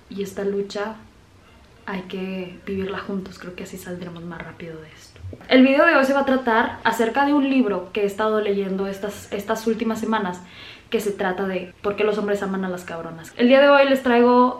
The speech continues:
contenido acerca de este libro, de por qué los hombres aman a las cabronas, y no quiero que, que simplemente hombres, si están viendo este video, no quiero que piensen que los estoy atacando, no quiero que, que piensen que solamente va dirigido a las mujeres, quiero que generalicen este contenido.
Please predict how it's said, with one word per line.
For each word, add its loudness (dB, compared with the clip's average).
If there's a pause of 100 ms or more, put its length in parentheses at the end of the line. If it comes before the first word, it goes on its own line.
(140)
contenido -2
acerca -2
de 2
este -2
libro, 0
de 0
por -8
qué -6
los -2
hombres -6
aman -4
a -6
las -6
cabronas, 0 (440)
y 0
no 2
quiero 2
que, 2
que 0
simplemente -4
hombres, -4
si -14
están -6
viendo -4
este -6
video, -4 (520)
no -10
quiero -2
que 0
piensen -2
que -6
los -4
estoy -8
atacando, -6 (460)
no -6
quiero 0
que, -2
que -10
piensen -8
que -6
solamente -2
va -2
dirigido -2
a -2
las -4
mujeres, -4
quiero -2
que -10
generalicen 2
este -6
contenido. -4